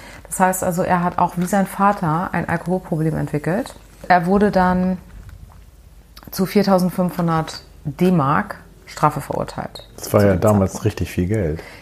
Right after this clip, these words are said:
Speaker 1: Genau. Der Vorwurf der Vergewaltigung wurde tatsächlich dann fallen gelassen. Das heißt, er wurde auch nicht da irgendwie als Vergewaltiger registriert, aber ich glaube, das war dann so Freiheitsentzug oder sowas.
Speaker 2: Ja.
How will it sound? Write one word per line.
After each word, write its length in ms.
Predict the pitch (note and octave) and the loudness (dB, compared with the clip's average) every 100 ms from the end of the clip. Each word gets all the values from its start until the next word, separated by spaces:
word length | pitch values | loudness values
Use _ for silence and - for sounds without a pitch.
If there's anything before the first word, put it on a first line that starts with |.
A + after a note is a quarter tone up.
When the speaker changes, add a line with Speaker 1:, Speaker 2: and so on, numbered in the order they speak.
| - | -2
Speaker 1:
Genau. 460 | F#3+ E3+ - C3 - - - - - | 0 0 -2 -8 -14 -20 -20 -10 0
Der 100 | F#3+ | 2
Vorwurf 280 | A#3+ B3 A3+ | 4 2 2
der 120 | G3+ | -2
Vergewaltigung 680 | G3+ F#3 F3 G3 A3 G3 F#3 | 0 0 2 2 0 -2 -2
wurde 160 | F#3 | -4
tatsächlich 500 | F3+ E3+ - F3+ F3+ | -4 -6 -6 -6 -4
dann 260 | E3+ E3+ E3+ - - | -4 -2 -4 -8 -20
fallen 460 | - E3+ F#3+ A3+ | -4 2 4 4
gelassen. 600 | A#3+ A#3 A#3+ - C4 C4+ F4+ - _ - - | 2 2 0 -2 -2 -2 -4 -10 _ -20 -10
Das 160 | F3+ G3 | -6 0
heißt, 200 | F#3 F#3+ | 2 2
er 100 | D#3+ | 2
wurde 180 | F#3+ | 2
auch 120 | - E3+ | 2 0
nicht 180 | F#3+ | -2
da 120 | F#3 - | -2 -2
irgendwie 220 | F3 F3 | -2 -2
als 180 | E3 - | -4 -2
Vergewaltiger 680 | F3 D#3 E3+ F#3+ G#3 G#3+ G#3 | -2 0 0 0 0 0 0
registriert, 960 | G#3+ A3 - - - G#3+ A3+ A3+ - | 2 0 -2 -8 0 4 4 4 0
aber 340 | E3+ F3 F3 E3 | -2 2 2 0
ich 60 | - | -4
glaube, 160 | E3+ | -4
das 160 | D#3+ D#3+ | -4 -2
war 80 | E3+ | -2
dann 120 | D#3+ | 0
so 60 | D#3 | -2
Freiheitsentzug 880 | - D#3+ E3+ D3+ D3+ C#3+ - D3 | 0 0 2 0 -2 -6 -4 -4
oder 220 | - C#3 B2+ | -4 -4 -6
sowas. 340 | B2+ B2 A#2 | -6 -4 0
Speaker 2:
Ja. 240 | G#2 G#2+ | 0 0